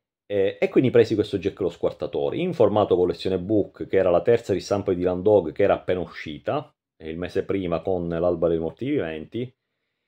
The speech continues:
e quindi in un periodo molto florido per la Bonelli, eh, appunto era arrivata addirittura la terza ristampa di Dylan Dog e poi ne sarebbe uscita anche una quarta successivamente, il, ehm,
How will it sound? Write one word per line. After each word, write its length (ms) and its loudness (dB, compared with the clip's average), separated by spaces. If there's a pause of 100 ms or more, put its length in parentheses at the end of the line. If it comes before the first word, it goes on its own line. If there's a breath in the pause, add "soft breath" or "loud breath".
(400)
e 120 -8
quindi 400 0
in 60 -2
un 120 -2
periodo 440 6
molto 300 2
florido 460 4
per 140 0
la 140 4
Bonelli, 760 0
eh, 80 -18
appunto 640 -8
era 160 0
arrivata 320 2
addirittura 380 -2
la 60 -2
terza 220 -6
ristampa 320 -2
di 60 0
Dylan 200 -2
Dog 180 2
e 100 2
poi 140 2
ne 60 2
sarebbe 240 0
uscita 280 -2
anche 160 -2
una 160 -2
quarta 420 0
successivamente, 1120 -6
il, 240 -12
ehm, 800 -8